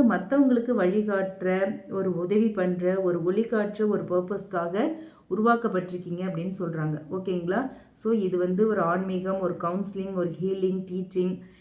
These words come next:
இல்ல ஏதாவது ஒரு சர்வீஸ், இதுல ஏதாவது ஒரு துறையை வந்து மீன் பண்ணும்.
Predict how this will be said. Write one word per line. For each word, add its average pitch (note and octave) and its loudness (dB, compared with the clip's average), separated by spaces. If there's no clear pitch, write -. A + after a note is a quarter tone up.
இல்ல G3 -4
ஏதாவது F#3+ 0
ஒரு F#3+ 0
சர்வீஸ், F#3+ -2
இதுல F3+ 0
ஏதாவது F#3+ 2
ஒரு F#3 2
துறையை F#3+ -2
வந்து F3+ 0
மீன் F3 0
பண்ணும். E3+ -2